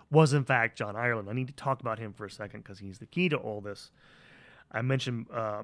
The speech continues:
him being the Bishop of Saint Paul. He becomes Bishop of Saint Paul in eighteen eighty-four. Um, he's born in eighteen thirty-eight, dies in nineteen eighteen, so he's around for a long time. Uh, Saint Paul is turned into an arch-,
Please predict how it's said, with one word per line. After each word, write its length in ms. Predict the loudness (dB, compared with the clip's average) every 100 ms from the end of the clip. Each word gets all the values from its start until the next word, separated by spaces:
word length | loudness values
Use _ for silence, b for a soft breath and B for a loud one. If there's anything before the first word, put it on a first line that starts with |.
| -10
him 220 | -8 -6
being 280 | -2 -2 0
the 60 | -2
Bishop 340 | -2 -4 -6
of 100 | -6
Saint 240 | -4 -4
Paul. 180 | -2 0
He 80 | 0
becomes 460 | -2 0 2 4 2
Bishop 280 | -2 -2
of 80 | -6
Saint 220 | -6 -6
Paul 180 | -2 -2
in 60 | -2
eighteen 200 | -4 -10
eighty-four. 680 | -10 -6 0 4 4 4 0 B B B B B
Um, 180 | -14 -12 -14
he's 120 | -10
born 280 | -4 -4 -2
in 80 | -4
eighteen 220 | -2 -4
thirty-eight, 520 | -4 -2 0 -2 -4
dies 280 | -6 -6 -6
in 100 | -8
nineteen 320 | -12 -12 -4
eighteen, 520 | -4 -2 -2 -2 -2
so 100 | -6
he's 100 | -10
around 220 | -8 -8
for 100 | -8
a 100 | -12
long 240 | -12 -14 -10
time. 560 | -2 0 0 0 -4 -8 b b b b b
Uh, 340 | -10 -8 -6 -10 -12 _ _ -20 _ -6
Saint 260 | -4 -4
Paul 240 | -2 0 -2
is 80 |
turned 200 | -4 -4
into 140 | -2 -4
an 60 |
arch-, 180 | -4 -4